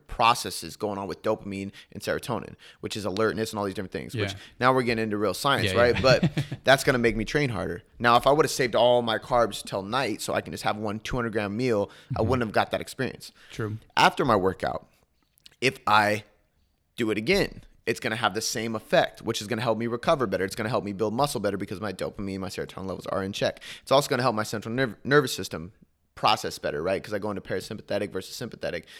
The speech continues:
Speaker 2: Mm-hmm.
Speaker 1: So all these different processes in your body can change depending on nutrient timing, right?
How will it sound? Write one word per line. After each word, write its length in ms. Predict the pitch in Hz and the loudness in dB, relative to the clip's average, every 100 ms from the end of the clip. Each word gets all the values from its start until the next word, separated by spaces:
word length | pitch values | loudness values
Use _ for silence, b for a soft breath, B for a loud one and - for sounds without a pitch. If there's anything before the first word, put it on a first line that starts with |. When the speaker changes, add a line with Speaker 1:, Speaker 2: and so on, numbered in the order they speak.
| B | B
Speaker 2:
Mm-hmm. 200 | B 104 | B -2
Speaker 1:
So 120 | 120 | 2
all 160 | 120 175 | 6 6
these 180 | 180 | 6
different 280 | 143 131 120 | 4 2 2
processes 320 | - 123 - | 4 4 2
in 60 | 110 | -4
your 100 | 95 | -2
body 240 | 107 117 | 4 4
can 160 | 113 90 | 4 -6
change 340 | - 123 110 | -4 -2 -2
depending 260 | 98 - 110 | -4 -4 -4
on 60 | 95 | -4
nutrient 340 | 92 117 85 - | -6 -6 -8 -8
timing, 300 | 60 55 62 | -10 -8 -2
right? 240 | 107 | -2